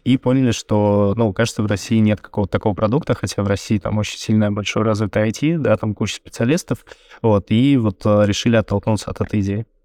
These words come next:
То есть ба-, базовая конструкция была такая, как дать, э, всем, кто развивается и обучается, доступ, э, непосредственно к человеку, который уже эксперт, да, и сможет помочь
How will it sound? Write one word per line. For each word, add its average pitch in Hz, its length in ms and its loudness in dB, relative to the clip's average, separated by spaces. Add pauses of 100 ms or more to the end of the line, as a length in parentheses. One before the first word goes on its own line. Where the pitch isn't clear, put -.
То 110 40 0
есть - 140 -4
ба-, 113 400 2
базовая 123 340 2
конструкция 107 480 -4
была 110 140 0
такая, 131 380 -2 (340)
как - 360 -2
дать, 107 520 0
э, 101 280 0
всем, 107 340 -2
кто 101 320 0
развивается 104 580 0
и - 20 0
обучается, 110 580 -2
доступ, 104 580 -4
э, 101 340 2
непосредственно 101 640 -2
к - 20 -12
человеку, 110 480 0
который 104 640 -4
уже 107 260 0
эксперт, 135 320 -2 (220)
да, 107 220 2
и 110 60 0
сможет 110 380 -2
помочь 107 380 -2